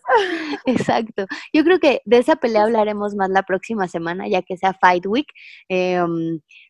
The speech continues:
pero pues es que hoy tenemos un invitado muy especial. <laughs>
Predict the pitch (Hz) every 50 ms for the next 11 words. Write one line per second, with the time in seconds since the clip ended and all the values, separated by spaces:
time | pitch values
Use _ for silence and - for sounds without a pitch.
0 | _ _ - 214 220 214 - 226 226 202 254 254 226 - - 311 320 339 330 330
1 | 302 285 269 247 240 226 202 233 220 214 208 196 196 190 - 190 180 170 170 170
2 | 175 170 165 165 156 - _ _ 156 151 - - 185 180 190 233 262 214 175 170
3 | 180 - 185 190 - - - 247 226 - - - - - -